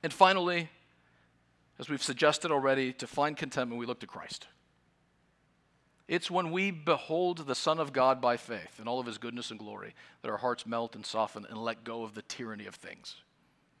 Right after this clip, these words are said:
Second Corinthians eight nine, "You know the grace of our Lord Jesus Christ, that though he was rich, yet for your sake he became poor, so that you by his poverty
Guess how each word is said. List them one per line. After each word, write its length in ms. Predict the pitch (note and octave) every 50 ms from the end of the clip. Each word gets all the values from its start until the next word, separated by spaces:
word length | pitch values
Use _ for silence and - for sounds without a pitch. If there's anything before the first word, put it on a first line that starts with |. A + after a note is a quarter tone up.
| _ _ _ _ - -
Second 280 | - - C#3 C#3 C#3 C3+
Corinthians 320 | C#3+ C3 C3 B2+ A#2 A#2+
eight 120 | A#2+ A2
nine, 300 | F2+ A#2 A2+ A2 A2 G2+ _ - - - - _
"You 280 | D3+ D#3 F3+ G3+ G3
know 320 | F3+ F3+ F#3+ G#3 G#3 A3+ G#3
the 80 | G3+
grace 340 | F#3 F3 F3+ F#3 F#3+ - -
of 80 | E3+ D#3+
our 100 | D3+ D3
Lord 220 | C#3+ D#3 D#3+ D3+
Jesus 320 | D3+ D3 C#3+ C#3 C3+ B2
Christ, 560 | - - - B2+ G#2+ G2 F#2 - - - - - _ _ _ _ _ _ _ _ _ _ _ _ _ _ _
that 160 | - A#2+ A#2+
though 180 | B2+ D3+ D#3+ E3
he 140 | D3+ D#3+ D3+
was 220 | C3+ C3 A2+ G2+
rich, 680 | G#2+ G#2 A2+ D3 E3+ G2+ - - - - - - - - _ _ _ _ _ _ _ _ _ _ _ _ _ _ _
yet 180 | _ C#3 C#3+ -
for 140 | - - C3
your 240 | B2 C#3 E3 E3+ D#3+
sake 260 | - - D3+ C3 -
he 120 | - C#3
became 340 | A#2+ B2+ A#2 - - B2+ A#2
poor, 340 | _ - - D3+ D3 D3 C#3
so 140 | C#3 - B2+
that 200 | A#2 A#2+ - B2
you 360 | B2+ C#3 D#3 E3+ F3+ F#3 E3
by 240 | C#3+ C#3 C#3 C#3 C#3
his 180 | B2 B2 A2
poverty 800 | - _ - - - G#3+ G#3+ G3 D#3 C3 A2 G#2+ F#2 C#2+ F2+